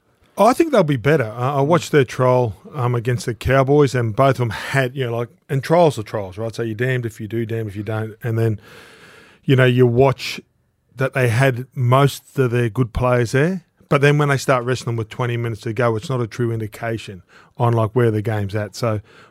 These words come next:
I, I, I, I think Brisbane will be, uh, be better. I think Kevy Walters has done a fantastic job from,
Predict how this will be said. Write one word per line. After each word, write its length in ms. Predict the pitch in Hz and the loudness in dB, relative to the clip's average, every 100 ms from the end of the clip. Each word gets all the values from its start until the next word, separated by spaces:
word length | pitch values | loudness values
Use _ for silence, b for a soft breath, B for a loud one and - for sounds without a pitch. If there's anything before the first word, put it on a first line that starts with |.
| - | -4
I, 60 | |
I, 220 | 139 143 143 156 | 0 2 2 4
I, 120 | 147 127 B B B B | 2 0 B B B B
I 100 | 151 | 2
think 180 | 147 120 | 4 4
Brisbane 320 | 113 131 117 | 2 2 2
will 80 | 123 | -2
be, 220 | 107 127 147 - | 0 0 -2 -6
uh, 400 | 135 120 113 110 104 - _ | -6 -4 -4 -6 -10 -18 _
be 120 | 135 | 0
better. 300 | 110 131 147 | 2 2 2
I 60 | 135 | 0
think 200 | 117 117 | -2 -4
Kevy 220 | - 117 | -2 -2
Walters 340 | 113 117 117 101 | 0 -2 -2 -4
has 120 | 101 | -6
done 160 | 113 110 | -6 -6
a 60 | |
fantastic 640 | - 120 107 117 107 110 98 | -6 -6 -4 -4 -6 -10 -4
job 300 | 117 117 107 | 0 0 -2
from, 300 | 120 107 | -4 -6